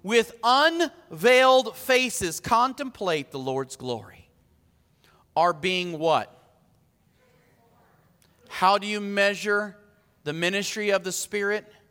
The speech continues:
Transformation. We, we all who with unveiled face, we're not trying to hide the glory of the Lord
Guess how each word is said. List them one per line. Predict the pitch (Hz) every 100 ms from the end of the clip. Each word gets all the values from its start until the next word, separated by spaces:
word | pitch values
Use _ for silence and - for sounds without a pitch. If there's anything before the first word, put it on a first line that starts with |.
| _ _ _ _ _ _ _
Transformation. | - 156 131 120 - 107 101 92 - 82 76 _ _ _ _ _ _ _ _ _ _ _ _ _ _ _ _ _ _ _ _ _ _
We, | 123 147 180 196 214 202 _ _ _ _ _ _ _ _ -
we | 147 208
all | - 202 170 117 104 - - _ _ _
who | - 185
with | 156 143 - -
unveiled | 160 196 220 180 196 202 202
face, | 160
we're | 196
not | 220
trying | - 180 190
to | 185
hide | - 185 147 120
the | 117
glory | 120 143 143 156
of | 127
the | 139
Lord | 127 110 107